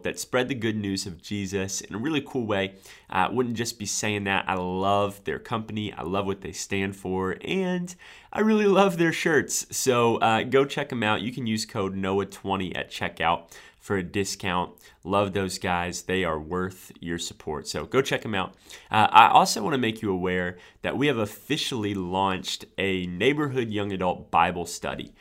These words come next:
Um, this is for people eighteen to thirty years old, and we do that online through Zoom. And so if you're a young adult, you're looking to grow deeper in the faith on Monday nights at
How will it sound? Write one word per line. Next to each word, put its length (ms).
Um, 300
this 220
is 160
for 340
people 520
eighteen 400
to 80
thirty 320
years 340
old, 380
and 160
we 100
do 360
that 400
online 760
through 360
Zoom. 560
And 200
so 140
if 120
you're 140
a 40
young 200
adult, 340
you're 160
looking 240
to 60
grow 280
deeper 380
in 80
the 80
faith 500
on 200
Monday 400
nights 500
at 240